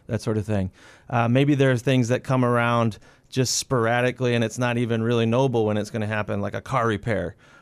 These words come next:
or, uh, a doctor's bill or, or something like that, a vacation you don't do every single month. Those are the non-monthly expenses, or we refer to them as delayed expenses, and they would go into the second bucket,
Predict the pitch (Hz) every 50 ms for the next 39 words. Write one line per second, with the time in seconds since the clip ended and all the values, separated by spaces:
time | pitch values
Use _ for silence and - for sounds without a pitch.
0 | _ _ - 127 113 113 113 110 110 110 110 101 - - _ _ _ 110 110 110
1 | 110 110 - 113 107 107 117 117 110 - 117 107 98 110 113 107 107 101 101 101
2 | - - 110 101 - 113 101 101 101 101 101 98 98 - - 101 95 - - 104
3 | 107 117 113 - - - 127 123 110 - - 120 117 107 104 104 95 - - -
4 | _ _ _ 113 113 104 113 110 90 107 113 113 110 107 101 104 104 - - 113
5 | 104 101 98 95 98 95 92 - - _ - - - _ - 127 139 165 208 233
6 | 220 202 196 170 143 147 135 127 123 123 135 143 156 165 170 160 151 147 147 143
7 | 135 135 135 123 117 - - 135 127 123 120 - 127 127 117 127 120 127 127 120
8 | 127 143 151 160 156 143 139 - 139 135 123 139 123 127 127 127 127 120 113 113
9 | 113 123 113 113 113 117 123 131 139 139 135 117 - - - - 123 113 110 101
10 | - - 110 117 127 123 - - - - - - - - _ - - 127 127 127
11 | 127 131 135 151 165 151 135 143 139 135 135 135 135 127 - 139 135 127 123 123
12 | - - - - 143 131 139 - 143 135 123 - - 104 120 120 110 - - 120
13 | 139 147 - -